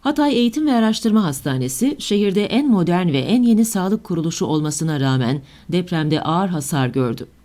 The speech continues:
Duvarları çatladı, zemini göçtü, asma tavanı çöktü.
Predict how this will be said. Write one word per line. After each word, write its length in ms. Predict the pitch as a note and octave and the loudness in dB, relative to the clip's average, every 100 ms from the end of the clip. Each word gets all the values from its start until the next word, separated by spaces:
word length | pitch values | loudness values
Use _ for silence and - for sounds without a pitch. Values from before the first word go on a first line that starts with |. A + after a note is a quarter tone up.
| _ | _
Duvarları 500 | D#3 D3+ C#3 C#3 C#3+ | -4 -2 0 0 -2
çatladı, 580 | C#3 C3 C3 C3 D3 F3+ - _ | -4 -6 -4 -2 0 -2 -6 _
zemini 420 | C3+ D3+ C#3+ E3 | 0 0 2 0
göçtü, 540 | C#3 C3 C3 - D#3+ F3 - - | 0 -2 -4 -2 -2 -2 -16 -8
asma 380 | F#3+ G3 A3+ A3+ | -6 -2 0 0
tavanı 380 | D3+ B2+ B2+ C3+ | -2 -2 -4 -4
çöktü. 400 | B2+ - B2+ | -6 -6 -12